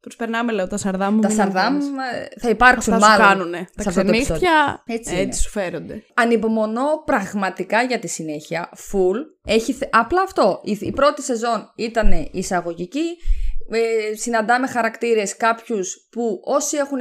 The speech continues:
Speaker 2: διαβάσει τα βιβλία τους ξέρουν, αλλά χωρίς να ξέρουν ακριβώς, ακριβώς το backstory τους, γιατί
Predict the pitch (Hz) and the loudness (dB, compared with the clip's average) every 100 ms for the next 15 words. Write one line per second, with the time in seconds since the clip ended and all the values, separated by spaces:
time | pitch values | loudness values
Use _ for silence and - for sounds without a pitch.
0 | 233 220 202 220 220 208 196 185 208 208 | -4 -4 -2 -4 -4 -8 -8 -6 -2 -2
1 | 170 - 214 - - 220 220 226 214 - | -2 -4 -8 -6 -4 0 2 2 0 -2
2 | 214 220 214 - 214 220 269 339 339 285 | 0 2 0 -4 -2 0 0 -4 -4 -2
3 | 247 226 196 - 202 214 202 190 226 220 | 0 0 -4 -8 -4 -2 -4 -2 -2 -2
4 | 190 - 180 180 175 175 170 175 170 - | -8 -6 -6 -4 -4 -4 -2 -4 -4 -6
5 | 175 160 160 175 233 - 202 190 233 233 | -4 -4 -6 -8 -8 -8 -8 -4 -4 -4